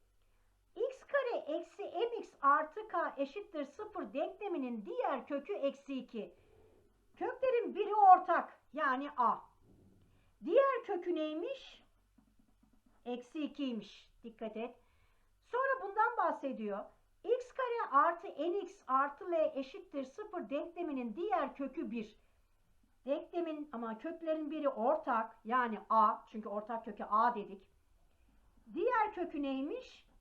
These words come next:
Birmiş. Buna göre diyor adam, M artı N ve K bölü L ifadesinin eşiti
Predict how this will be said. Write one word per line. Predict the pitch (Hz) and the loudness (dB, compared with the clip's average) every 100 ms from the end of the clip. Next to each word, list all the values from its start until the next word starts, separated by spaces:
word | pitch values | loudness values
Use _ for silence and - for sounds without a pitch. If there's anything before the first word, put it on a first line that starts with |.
| _ - | _ -8
Birmiş. | 302 359 277 214 - - _ _ _ _ - | -2 0 -2 -6 -14 -20 _ _ _ _ -8
Buna | 285 571 587 | -2 2 2
göre | 466 311 247 | 4 2 0
diyor | 226 214 | -2 2
adam, | 302 339 220 - - _ _ _ _ _ - | 4 4 2 0 -8 _ _ _ _ _ 2
M | 403 523 523 | 4 4 0
artı | - 320 311 311 294 254 - _ _ _ _ _ - _ - | 2 4 4 0 0 0 -2 _ _ _ _ _ -20 _ 0
N | 262 262 339 - _ _ - | 4 4 2 -6 _ _ -8
ve | 277 311 | 0 0
K | - 427 523 523 | 2 2 2 0
bölü | 320 262 233 | 0 0 6
L | 294 392 392 277 | 6 6 0 -4
ifadesinin | 254 - 294 285 254 240 - 233 220 262 - _ _ | -6 0 0 2 -2 -6 -6 -4 -4 -6 -12 _ _
eşiti | 330 359 - 349 311 294 294 | -8 -6 -6 -10 -4 -2 -2